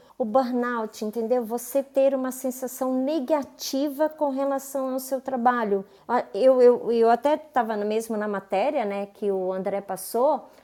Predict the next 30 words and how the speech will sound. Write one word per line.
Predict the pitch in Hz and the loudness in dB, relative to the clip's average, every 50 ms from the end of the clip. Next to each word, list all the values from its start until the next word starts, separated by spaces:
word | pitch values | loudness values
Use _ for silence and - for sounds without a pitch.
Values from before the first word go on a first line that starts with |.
| _ - | _ -4
Burnout | 233 269 269 262 262 262 277 294 277 - 302 | -2 0 0 0 -2 -4 -4 -6 -8 -10 -8
não | 294 294 294 285 | -8 -6 -8 -8
só | 285 - - 311 320 | -8 -8 -8 -8 -6
é | 320 311 | -6 -8
excesso | 311 294 - - - 294 285 302 285 - 254 | -8 -10 -10 -8 -6 -6 -6 -6 -8 -10 -10
de | 226 254 247 | -10 -10 -10
trabalho, | - 233 233 214 233 220 220 226 | -8 -6 -2 0 0 0 0 -2
mas | 233 254 247 262 | -4 -6 -6 -6
é | |
aquela | 277 269 294 277 269 269 | -6 -4 -4 -4 -4 -4
sensação | 277 - 285 277 - 269 254 - - 262 262 262 | -6 -8 -10 -8 -8 -10 -10 -8 -6 -4 -2 -2
negativa | 254 269 311 285 285 330 311 320 - - - - 240 247 254 247 240 277 330 339 339 - - _ _ _ _ _ _ - | -2 -2 -2 0 0 0 0 0 -4 -8 -6 -4 -2 -2 -2 -2 -2 -2 -2 -2 -4 -8 -16 _ _ _ _ _ _ -6
àquilo | 285 294 294 - 320 302 302 302 | -6 -6 -2 0 0 0 0 -2
que | - 311 | -4 -4
nós | 294 294 302 285 | -4 -4 -4 -6
estamos | 302 294 - - - 302 294 294 294 294 262 285 | -8 -10 -10 -8 -6 -4 -4 -4 -4 -6 -4 -4
a | 285 | -4
fazer. | 285 - 311 302 269 269 277 262 262 254 262 - _ _ _ _ _ | -4 -4 -4 -4 0 2 2 2 2 0 -4 -10 _ _ _ _ _
E | - 262 | 2 4
era | 277 269 269 | 4 4 4
esse | 262 277 320 339 339 - 330 | 2 2 0 -2 -4 -6 -10
ponto | - _ - 285 294 285 285 277 | -8 _ -4 -4 -4 -4 -6 -8
que | - | -10
eu | 294 | -10
queria | 285 - 294 240 277 277 277 | -8 -8 -6 -4 -2 -2 -2
chamar | 277 - 285 269 262 262 262 269 269 | -4 -6 -8 -6 -4 -4 -4 -4 -4
a | |
atenção, | 269 262 - 262 262 262 262 - 269 262 262 | -4 -4 -4 -6 -6 -8 -8 -8 -8 -8 -8
que | 262 262 277 | -6 -4 -2
é | 247 226 202 190 | 0 0 -2 -4